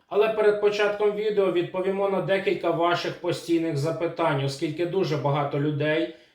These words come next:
їх задають. Перше, як скачати документи, якщо Т Ц К порушили ваші права? Як оскаржити дії працівників Т Ц К в разі, якщо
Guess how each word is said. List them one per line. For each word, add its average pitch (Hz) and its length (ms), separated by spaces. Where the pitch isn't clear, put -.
їх 156 260
задають. 160 720
Перше, 185 580
як 196 220
скачати 180 540
документи, 165 720
якщо 156 420
Т 143 180
Ц 143 180
К 165 320
порушили 151 580
ваші 139 380
права? 131 540
Як 190 380
оскаржити 190 680
дії 175 360
працівників 160 720
Т 151 120
Ц 147 160
К 170 300
в 156 80
разі, 151 400
якщо 160 580